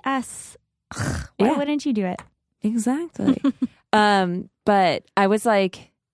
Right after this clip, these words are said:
Speaker 2: so dull. And even
Speaker 1: Yeah.
Speaker 2: I think I had been wearing a beanie 'cause it was freezing. So my skin was super dry.
Speaker 1: Mm-hmm.
Speaker 2: And I was just wearing the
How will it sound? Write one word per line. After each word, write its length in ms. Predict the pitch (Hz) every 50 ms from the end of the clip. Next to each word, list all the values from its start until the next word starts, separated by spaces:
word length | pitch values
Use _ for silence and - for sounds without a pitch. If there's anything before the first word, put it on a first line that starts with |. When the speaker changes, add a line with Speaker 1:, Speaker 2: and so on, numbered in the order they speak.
| _ _ -
Speaker 2:
so 400 | - - - 214 185 180 190 208
dull. 540 | 185 170 - 165 151 151 156 160 190 214 -
And 140 | 220 226 233
even 460 | 240 247 247 320 349 349 349 330 - -
Speaker 1:
Yeah. 320 | 196 170 170 147 147 160 165 - -
Speaker 2:
I 120 | - 220 226
think 180 | - 311 330
I 40 | 392
had 100 | 403 359
been 160 | 330 285 233
wearing 220 | 196 180 185 185 180
a 40 | 170
beanie 420 | - - 160 170 175 170 156 143
'cause 140 | - 170 -
it 60 | -
was 100 | - -
freezing. 500 | - - 170 175 170 170 175 170 160 170
So 140 | - - 185
my 140 | 185 180 170
skin 280 | - - - 185 180
was 120 | 202 214 -
super 200 | - - - 240
dry. 640 | 180 - 165 147 135 127 131 147 160 170 190 196 185 175
Speaker 1:
Mm-hmm. 340 | 180 175 175 175 185 196 190 -
Speaker 2:
And 100 | 190 190
I 100 | 185 185
was 180 | 175 180 175
just 260 | - 190 185 - -
wearing 480 | 180 170 165 165 170 175 175 175 175 170
the 420 | 170 170 160 151 135 101 71 -